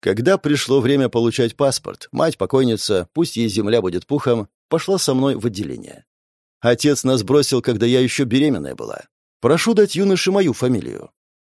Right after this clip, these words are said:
Так я и стал Тихомировым, а то быть бы мне Крыловским. А ведь батя мой с рыбацкой шаландой в Турцию ушел. С тех пор ни слуху, ни духу. Он не был, мать говорила, ни антисоветчиком каким, ни белым, ни кулаком.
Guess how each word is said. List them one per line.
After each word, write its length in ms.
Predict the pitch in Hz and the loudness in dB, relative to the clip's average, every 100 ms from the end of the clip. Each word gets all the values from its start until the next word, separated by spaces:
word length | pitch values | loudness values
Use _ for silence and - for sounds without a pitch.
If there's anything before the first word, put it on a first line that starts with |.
| _ _ | _ _
Так 260 | - 208 202 | 2 2 4
я 180 | 196 202 | 2 2
и 140 | 143 | 0
стал 320 | 120 - 127 | -2 0 0
Тихомировым, 840 | 123 110 - 87 71 64 60 50 _ - | 0 -6 -4 -4 -4 -8 -10 -14 _ -2
а 100 | 117 | 0
то 140 | 190 | 2
быть 180 | 185 196 | 0 0
бы 140 | 175 | 2
мне 220 | 185 180 175 | 2 2 0
Крыловским. 720 | 151 123 123 139 - - - _ _ _ _ | 2 2 2 0 -6 -14 -20 _ _ _ _
А 140 | - | 0
ведь 240 | 170 151 107 | 2 2 2
батя 360 | 117 151 135 | 2 2 2
мой 280 | 120 120 107 | 0 2 0
с 100 | - | -2
рыбацкой 460 | 87 123 180 - 139 | -4 0 0 0 -2
шаландой 580 | - 113 143 143 120 107 | 0 2 2 2 0 -2
в 80 | |
Турцию 400 | - 160 147 80 | -2 -4 -4 -8
ушел. 380 | 62 - 58 50 _ - | -10 -10 -12 -12 _ -12
С 100 | - | -4
тех 220 | 151 - | -2 -2
пор 260 | 127 117 - _ | 0 0 -2 _
ни 140 | 147 170 | -4 -2
слуху, 320 | - 185 101 | -2 -2 -2
ни 100 | 85 | -4
духу. 420 | 113 120 - - _ _ _ _ _ _ _ | -4 -6 -10 -18 _ _ _ _ _ _ _
Он 300 | 131 196 202 | 2 4 6
не 160 | 220 240 | 6 4
был, 380 | 180 180 160 131 95 | 4 4 4 0 -2
мать 300 | 110 151 107 | 0 0 2
говорила, 640 | 135 131 131 120 113 104 | 2 2 2 4 2 2
ни 160 | 98 175 | -2 -4
антисоветчиком 880 | 147 104 95 95 139 151 - 123 117 | -2 -4 -6 -2 -2 -2 -4 -4 -2
каким, 480 | 139 110 113 104 - | -2 -2 -2 -2 -4
ни 160 | 143 151 | -4 -2
белым, 480 | 110 127 110 90 | 0 2 2 0
ни 100 | 110 | -2
кулаком. 600 | 139 92 82 110 120 95 | -2 -2 -2 0 0 -2